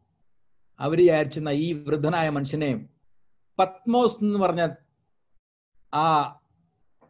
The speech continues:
ഐലൻഡിലേക്ക്, ആ ഐലൻഡിലേക്ക് ബാനിഷ് ചെയ്തേക്കാം, അവിടേക്ക് അയക്കാം. അങ്ങനായിരുന്നു പണ്ട് കാലങ്ങളില് കുറ്റവാളികളെ പിടിച്ചിട്ട് മരിക്കാൻ വേണ്ടി അങ്ങോട്ടും ഇങ്ങടും. അവരവിടെ കിടന്ന്,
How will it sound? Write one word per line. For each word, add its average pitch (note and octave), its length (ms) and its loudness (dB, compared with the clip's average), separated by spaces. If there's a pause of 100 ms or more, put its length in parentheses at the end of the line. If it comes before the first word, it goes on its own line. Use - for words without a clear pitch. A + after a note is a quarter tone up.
(340)
ഐലൻഡിലേക്ക്, E3+ 920 0 (1800)
ആ E3 200 2
ഐലൻഡിലേക്ക് G3+ 580 4
ബാനിഷ് E3 540 0
ചെയ്തേക്കാം, E3 380 -2
അവിടേക്ക് E3 320 0
അയക്കാം. D3+ 340 -2
അങ്ങനായിരുന്നു D#3+ 480 -2
പണ്ട് D#3 360 -2
കാലങ്ങളില് D#3+ 640 2 (1120)
കുറ്റവാളികളെ F3+ 920 2
പിടിച്ചിട്ട് D3 640 -2 (580)
മരിക്കാൻ E3 640 0
വേണ്ടി F#3 180 0
അങ്ങോട്ടും D#3 320 -2
ഇങ്ങടും. C3 420 0 (640)
അവരവിടെ E3 500 2
കിടന്ന്, D3+ 600 -4